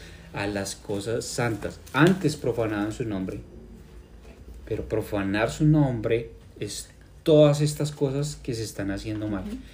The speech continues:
Speaker 1: adorando el día erróneo, haciendo alabanza que es, eh, eh, blasfema. Todos estos pastores que ni siquiera están llevando un mensaje de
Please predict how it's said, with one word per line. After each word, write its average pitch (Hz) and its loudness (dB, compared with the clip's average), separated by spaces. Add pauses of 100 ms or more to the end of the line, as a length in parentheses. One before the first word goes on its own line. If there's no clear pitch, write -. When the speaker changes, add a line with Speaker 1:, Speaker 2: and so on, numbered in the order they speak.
(260)
Speaker 1:
adorando 104 2
el 113 -2
día 117 0
erróneo, 107 2 (360)
haciendo 107 -4 (200)
alabanza 101 0
que 113 -4
es, - -8 (360)
eh, 113 2 (220)
eh, 101 0 (760)
blasfema. 113 0 (360)
Todos 151 10
estos 147 -6
pastores 117 -4
que - -4
ni 123 -2
siquiera 110 -2
están 117 -4
llevando 117 0
un 123 -2
mensaje 117 -2 (340)
de 104 -2